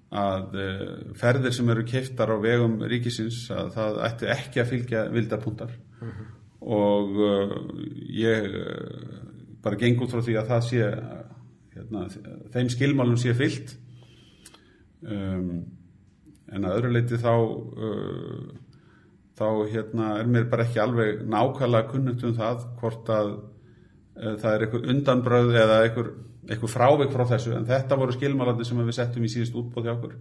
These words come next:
Við vorum að bjóða í, til dæmis, uh, bara utanlandsferðir fyrir stjórnarráðið, fyrir alla opinbera starfsmenn sem eru að fara á vegum ráðuneyta og an-, annarra stofnana, að þá var þetta hluti af skilmálunum. Enda hefði annað, sem sagt, hérna, valdið,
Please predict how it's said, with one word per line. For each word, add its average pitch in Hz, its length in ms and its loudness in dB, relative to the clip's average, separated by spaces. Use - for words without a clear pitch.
Við 104 140 -2
vorum 104 260 2
að 98 140 0
bjóða 110 380 6
í, 104 320 0
til 87 160 -14
dæmis, 87 320 -6
uh, 78 320 -14
bara 90 180 -4
utanlandsferðir 120 600 0
fyrir 110 220 -4
stjórnarráðið, 139 520 -4
fyrir 92 160 -8
alla 92 180 -4
opinbera - 260 -4
starfsmenn 120 440 -2
sem 120 160 -2
eru 117 100 -2
að 113 80 -4
fara 117 140 2
á 110 40 0
vegum 104 160 0
ráðuneyta 143 600 0
og 123 160 -4
an-, 127 160 -6
annarra 120 300 -2
stofnana, 127 400 -6
að - 220 -8
þá 107 60 -2
var 101 120 -2
þetta 107 220 -8
hluti 104 200 -6
af 98 60 -8
skilmálunum. 107 600 2
Enda 98 240 0
hefði 113 240 6
annað, 117 460 4
sem 110 120 -4
sagt, 104 200 -12
hérna, 101 280 -4
valdið, 107 480 0